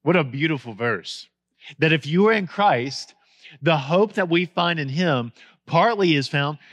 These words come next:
in what we see, the riches of the glorious inheritance of his saints." Now we gotta figure out, well, what does that mean? Like, what is he actually saying right there?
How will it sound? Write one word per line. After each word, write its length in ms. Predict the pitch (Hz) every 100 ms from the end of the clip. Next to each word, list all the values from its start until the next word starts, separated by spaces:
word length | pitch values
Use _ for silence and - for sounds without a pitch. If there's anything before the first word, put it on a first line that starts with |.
| 175
in 160 | 139 147
what 180 | 160 165
we 100 | 160
see, 300 | - 175 - 180
the 180 | 127 139
riches 720 | 127 120 147 170 - 190 180 175
of 180 | 156
the 80 | 123
glorious 560 | 113 113 139 160 165 160
inheritance 540 | 131 147 147 143 143 -
of 200 | 147 143
his 240 | 123 127
saints." 540 | - 117 92 76 _ - - -
Now 80 | 131
we 80 |
gotta 140 | 170 175
figure 240 | 180 180
out, 180 | 170 127 - _ _
well, 220 | 147 175 156
what 260 | 165 233
does 160 | 277 240
that 260 | 240 208
mean? 580 | 170 185 262 202 113 90 _ -
Like, 200 | 165 175
what 240 | 175 240
is 100 | 247
he 140 | 233
actually 640 | 170 170 214 - 196 175 160
saying 500 | - 196 226 214 147
right 180 | 113 -
there? 260 | 101 82